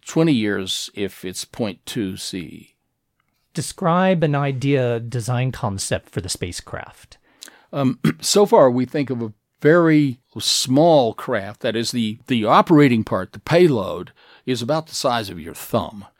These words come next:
Speaker 1: And it's a very smart ship that we will be able to make in thirty years. And the entire craft is about four meters, that is twelve feet, across, because that's the part that,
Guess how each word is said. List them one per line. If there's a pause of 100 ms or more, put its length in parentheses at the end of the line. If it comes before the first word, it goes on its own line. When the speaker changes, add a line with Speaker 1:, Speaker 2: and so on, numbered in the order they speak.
(240)
Speaker 1:
And
it's
a
very
smart
ship
that
we
will
be
able
to
make
in
thirty
years. (640)
And (120)
the
entire
craft
is
about
four
meters,
that
is
twelve
feet,
across, (300)
because (440)
that's
the
part
that,